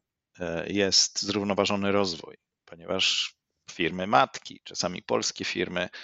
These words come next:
podejmują zobowiązania związane z, e, e, emisją, e, dwutlenku węgla, e, i określone działania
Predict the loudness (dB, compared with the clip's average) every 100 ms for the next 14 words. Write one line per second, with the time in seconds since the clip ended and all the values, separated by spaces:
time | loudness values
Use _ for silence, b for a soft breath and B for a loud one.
0 | B B _ _ -4 -2 0 0 2 2
1 | 2 2 0 0 2 2 2 0 -6 -6
2 | -8 -12 -12 -14 -14 -18 -18 -16 -12 -10
3 | -8 -8 -10 -14 _ _ _ _ _ -20
4 | -18 -16 -16 -18 -20 _ _ -20 -20 _
5 | _ _ _ _ _ -20 -20 -20 -20 _
6 | _ -2 0 2 2 4 4 2 0 -4
7 | -10 _ -8 -6 -6 -6 -2 0 0 0
8 | 2 2 2 4 4 4 2 0 -4 -6
9 | -2 0 2 2 0 -2 -2 -2 0 4
10 | 4 4 0 0